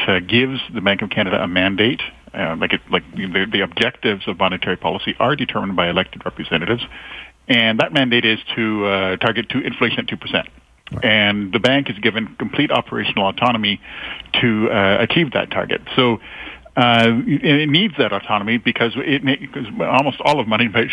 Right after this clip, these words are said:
Speaker 1: monetary policy these days consists of managing expectations. Like, what it actually does is usually less important than what people think it's gonna do farther down. And, uh, a go-, any, any monetary policy run by politicians, we've learned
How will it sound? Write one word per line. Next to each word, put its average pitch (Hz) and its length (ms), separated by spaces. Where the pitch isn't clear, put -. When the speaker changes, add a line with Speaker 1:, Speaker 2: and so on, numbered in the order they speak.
Speaker 1:
monetary 110 360
policy 135 340
these 104 200
days 101 240
consists - 480
of 98 100
managing 110 440
expectations. - 880
Like, 90 180
what 120 140
it 117 100
actually 101 440
does 120 320
is 90 160
usually 98 300
less 104 200
important 95 380
than 90 120
what - 160
people 123 300
think 110 160
it's - 80
gonna 87 220
do 90 160
farther 87 320
down. 98 320
And, 120 560
uh, 120 340
a 139 140
go-, 143 200
any, 139 340
any 175 160
monetary 151 460
policy 127 320
run 120 300
by 107 120
politicians, 104 760
we've 104 200
learned 110 400